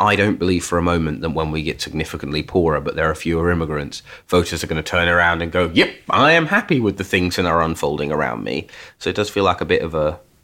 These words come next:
a difficult situation. But I do also think that actually the most important thing was t-, the letter in today's F T, uh, signed by Keir Starmer, the Brexit secretary, John Ashworth, the Shadow Health secretary, about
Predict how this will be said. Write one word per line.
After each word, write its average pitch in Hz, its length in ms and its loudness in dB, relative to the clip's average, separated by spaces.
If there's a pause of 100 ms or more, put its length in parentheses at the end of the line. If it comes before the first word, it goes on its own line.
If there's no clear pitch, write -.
(100)
a 101 120 4
difficult 92 460 -2
situation. 90 640 0
But 117 360 4
I 117 140 2
do 123 240 8
also 101 300 6
think 82 320 -2
that 85 100 0
actually 80 320 -2
the 80 80 -4
most 85 240 0
important 76 420 -2
thing 76 380 -6
was 78 220 -6
t-, - 180 -16 (120)
the 85 100 -2
letter 80 260 -2
in 78 80 -4
today's 78 320 -2
F 76 140 -8
T, 78 400 -4 (480)
uh, 80 280 2 (280)
signed 82 360 2
by 90 120 2
Keir 90 240 0
Starmer, 127 420 4
the 92 80 0
Brexit - 340 -2
secretary, 104 600 2
John 85 260 0
Ashworth, 85 440 0
the - 80 -10
Shadow 76 260 -2
Health 80 160 0
secretary, 78 400 -4 (300)
about 82 500 2